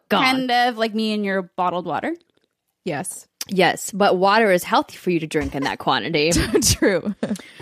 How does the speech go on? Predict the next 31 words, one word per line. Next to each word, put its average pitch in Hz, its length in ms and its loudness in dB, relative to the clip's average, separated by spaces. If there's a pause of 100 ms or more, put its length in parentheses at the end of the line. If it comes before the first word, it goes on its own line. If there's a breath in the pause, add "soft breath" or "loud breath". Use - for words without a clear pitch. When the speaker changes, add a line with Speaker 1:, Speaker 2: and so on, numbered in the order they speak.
(340 loud breath)
Speaker 1:
Um, 214 500 2 (460)
okay. 214 380 0 (720)
We 226 140 -4
could 285 140 -4
probably 277 320 2
go 220 160 2
on 202 140 4
about 190 180 4
this, 190 140 2
and 214 100 2
we, - 80 2
l-, 247 260 0
here's 254 240 0
the 190 100 -2
thing. 180 300 -8 (420)
This 254 220 0
is 339 240 2
what, 226 220 2
gonna 208 240 2
be 202 280 2
c-, - 140 -16
part 185 220 2
of 185 40 -4
the 185 60 0
conversation 180 640 -2
through 175 460 2
the 170 100 0
next 160 220 -4
couple 175 260 -2
of 160 80 -2
months 175 380 0